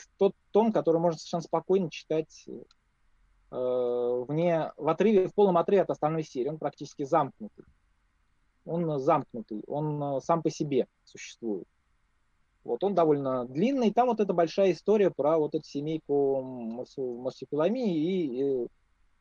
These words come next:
страну, в которой они живут, этот лес, и с кем они сталкиваются. Но, в принципе, вот с-, практически все, кто,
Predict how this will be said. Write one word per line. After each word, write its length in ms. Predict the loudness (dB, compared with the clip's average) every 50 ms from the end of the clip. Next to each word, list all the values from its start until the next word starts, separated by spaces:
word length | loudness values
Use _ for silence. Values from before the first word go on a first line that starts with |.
| _ _ _ _ _ _
страну, 400 | -6 -2 0 2 4 2 2 2
в 60 | 2
которой 340 | 0 2 4 4 4 4 4
они 160 | 2 0 0
живут, 420 | 0 0 0 0 2 0 2 2 0
этот 240 | -2 -2 -4 -8 -2
лес, 460 | 0 2 2 2 0 -2 -6 -10 -8
и 720 | -6 -6 -6 -6 -6 -6 -6 -4 -4 -4 -4 -4 -6 -8 -10
с 80 | -14 -6
кем 180 | -4 -2 -2 -2
они 120 | -4 -6
сталкиваются. 640 | -6 -2 0 0 0 0 -2 -6 -8 -8 -8 -8 -10
Но, 100 | -10 -6
в 40 | -2
принципе, 420 | 0 0 0 0 -2 -2 0 0 0
вот 140 | 0 -2 -4
с-, 280 | -6 -14 -20 -20 -20 -8 -4
практически 480 | -4 -4 -4 -4 -8 -8 -8 -8 -10
все, 260 | -10 -2 0 0 0 0
кто, 260 | 2 0 0 0